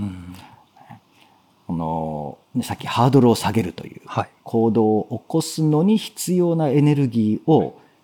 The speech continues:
Speaker 2: 最小化するっていうことですよね。
Speaker 1: うん。そうなんですよね。
Speaker 2: はい。
Speaker 1: だからこう、こう、毎週行くとか、
Speaker 2: うん。
Speaker 1: そういうの決めるっていうのはすごく大事だなと思うんですよね。
Speaker 2: はい。
Speaker 1: こう、やっぱり周りでも続けられる人と、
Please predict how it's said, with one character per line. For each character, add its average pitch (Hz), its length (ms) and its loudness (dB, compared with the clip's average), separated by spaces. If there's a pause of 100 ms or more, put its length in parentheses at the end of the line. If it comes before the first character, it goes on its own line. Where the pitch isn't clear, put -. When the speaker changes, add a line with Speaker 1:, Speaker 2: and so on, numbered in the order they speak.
(100)
Speaker 2:
最 - 360 2
小 156 240 2
化 - 140 -4
す - 180 -8
る 82 160 -6 (220)
っ 107 40 -2 (420)
て 143 80 4
い 101 300 2
う - 120 -12
こ - 120 -8
と 90 100 -8
で - 80 -18
す - 100 -20
よ 104 100 -18
ね。 127 200 -10
Speaker 1:
う - 40 -20
ん。 - 100 -20
そ 123 160 -2
う - 60 -2
な 95 80 -16
ん - 40 -20
で - 120 -20
す - 80 -20
よ 147 100 -8
ね。 160 100 -4
Speaker 2:
は 180 80 -2
い。 185 260 -2
Speaker 1:
だ 151 80 -2
か 165 120 -2
ら 151 60 2
こ - 40 -20
う、 - 40 -20 (520)
こ 143 840 -4 (720)
う、 - 40 -2
毎 139 140 4
週 120 340 0 (340)
行 - 120 -6
く - 80 -14
と - 80 -10
か、 - 220 -12 (240)
Speaker 2:
う 123 60 2
ん。 101 480 0
Speaker 1:
そ - 120 -4
う 123 40 0
い - 20 -2
う - 20 -4
の 101 40 -8
決 120 120 -8
め 117 100 -2
る 117 100 -2
っ - 20 0
て - 160 -6
い - 20 -6
う 98 40 -6
の 98 40 -6
は 92 60 -10
す - 80 -10
ご 139 100 2
く 135 100 0
大 117 160 2
事 117 60 -4
だ 113 100 0
な 135 120 2
と 101 300 -4
思 123 180 2
う 110 40 0
ん - 20 -8
で - 100 -10
す - 60 -14
よ 135 100 -4
ね。 151 180 -2 (140)
Speaker 2:
は 98 320 -2
い。 - 20 -6
Speaker 1:
こ 69 300 -2
う、 - 20 -4
や - 60 -6
っ - 20 -6
ぱ 143 100 -2
り 131 60 2
周 135 140 2
り 135 60 0
で 143 60 0
も 123 140 -2 (160)
続 147 380 -4
け 151 200 4
ら 139 140 6
れ 143 140 8
る 139 240 2 (120)
人 - 220 0
と、 - 260 -8